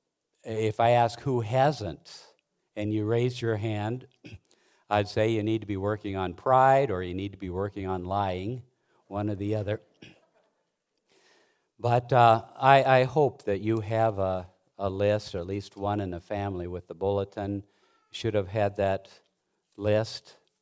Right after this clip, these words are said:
in your Bible, the ten questions to ask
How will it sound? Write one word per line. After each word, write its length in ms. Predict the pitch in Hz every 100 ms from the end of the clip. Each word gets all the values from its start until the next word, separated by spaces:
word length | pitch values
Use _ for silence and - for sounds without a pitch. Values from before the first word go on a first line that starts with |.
| _
in 240 | 104 101
your 200 | 98 101
Bible, 480 | 95 101 101 104 107
the 100 | 90
ten 520 | - 120 113 117 107 101 _ _ _ _
questions 760 | - - 120 - - 117 117 -
to 300 | 101 92 95 -
ask 500 | 107 104 117 -